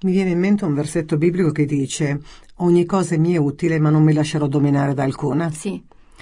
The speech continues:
Speaker 1: Perché la schiavitù in un sentimento, qualche cosa, è certamente limitante, non è quello. Dio vuole uomini e donne complete. Tante volte bisogna passare attraverso il fuoco. Bisogna attra-, attraverso le prove.
Speaker 2: Le prove.
Speaker 1: Spesso le prove non si capiscono, perché guardando la tua vita è davvero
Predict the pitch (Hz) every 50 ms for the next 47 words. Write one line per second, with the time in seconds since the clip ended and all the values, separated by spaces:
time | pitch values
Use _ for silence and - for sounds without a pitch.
0 | - - - - 160 160 175 170 160 156 - 202 185 170 185 175 175 - 180 160
1 | 139 - - _ _ _ _ _ _ - - 135 139 131 - - 156 147 139 147
2 | 139 147 143 131 127 - 123 - 143 139 147 156 156 143 131 127 127 139 135 -
3 | 139 131 - 135 135 143 143 139 139 139 131 135 147 143 139 135 139 147 139 131
4 | 123 135 131 - 135 123 131 135 143 151 151 151 147 131 123 131 147 151 151 -
5 | - - - 143 165 190 160 147 147 143 147 143 135 147 160 151 151 139 135 127
6 | 151 151 143 139 135 - 127 127 - 151 151 139 - - 165 160 156 - - -
7 | - - _ _ _ - - 165 156 156 175 156 160 175 175 214 165 143 143 139
8 | - 131 - 151 139 139 135 131 123 120 123 - 131 113 - - - 139 110 104
9 | - - 131 - - _ _ _ - 277 - _ _ _ _ _ - 139 143 143
10 | 131 - 139 131 - - 143 151 147 147 151 151 151 - 135 - - 139 139 -
11 | 143 135 127 123 120 147 151 233 233 - - 214 185 180 190 185 277 - - 175
12 | 156 156 156 - 170 147 139 143 139 156 160 156 - 196 - 180 170 165 151 139
13 | - - 143 135 139 131 - - 151 165 160 185 202 202 175 170 160 156 170 160
14 | 185 214 208 208 226 214 208 - 135 123 139 120 117 147 151 156 160 147 135 -